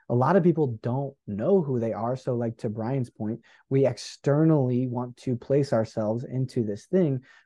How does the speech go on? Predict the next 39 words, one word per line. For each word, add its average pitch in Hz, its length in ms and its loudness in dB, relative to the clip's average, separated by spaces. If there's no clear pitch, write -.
rather 123 360 0
than 117 200 -4
coming 113 320 -6
back 127 460 -2
to 113 160 -4
who 113 200 -4
we 104 180 -2
are, 107 220 -6
coming 104 340 -6
back 139 300 0
to - 140 -16
the 117 100 -2
root 117 320 0
with 120 280 -2
more 117 200 0
primal 117 560 -2
living, 107 380 -8
with 104 140 -6
clean 135 320 2
organic 110 540 -2
food, 117 240 -4
with 101 160 -6
detoxification. 117 1300 -2
People 131 260 -4
are 127 60 0
so, 127 520 -4
there's 110 220 -4
so - 240 -6
much 113 180 -4
toxicity 113 560 -6
in 104 100 -4
our 98 80 -8
body 147 260 2
that 107 140 -4
we, 113 300 -4
we're 120 100 2
literally 113 540 0
fucked 104 360 -10
up. 90 180 -8